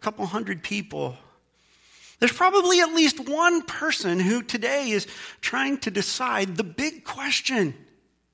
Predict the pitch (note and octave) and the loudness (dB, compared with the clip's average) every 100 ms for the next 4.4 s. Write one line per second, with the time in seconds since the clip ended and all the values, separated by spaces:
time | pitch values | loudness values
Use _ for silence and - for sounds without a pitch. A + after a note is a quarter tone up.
0 | _ _ _ _ _ _ A#3 D#4+ D#4 D4 | _ _ _ _ _ _ -2 0 -2 0
1 | E4+ E4+ F#4 F4 A3+ F3+ F3 G3+ D4 F4 | 0 2 0 0 0 -2 -2 -2 0 -2
2 | E4+ - _ _ _ _ _ _ _ _ | -4 -8 _ _ _ _ _ _ _ _
3 | _ - A3 A3+ C4 A#3+ - C#3 B2+ - | _ -12 -10 -8 -8 -8 -8 -8 -8 -12
4 | - - - | -16 -16 -20